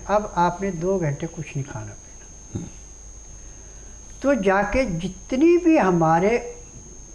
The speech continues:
शरीर के अंदर कमियां जो संतान को रोकना, रोकती हैं,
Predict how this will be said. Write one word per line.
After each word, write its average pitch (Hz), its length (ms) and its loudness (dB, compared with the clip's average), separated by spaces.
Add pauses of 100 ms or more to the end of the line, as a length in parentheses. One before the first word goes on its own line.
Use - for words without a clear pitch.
(380)
शरीर 226 300 0
के 247 60 2
अंदर 208 220 0
कमियां 196 420 2
जो 190 120 0
संतान 170 500 0
को 175 180 -4
रोकना, 160 500 -2 (280)
रोकती 160 420 0
हैं, 147 220 0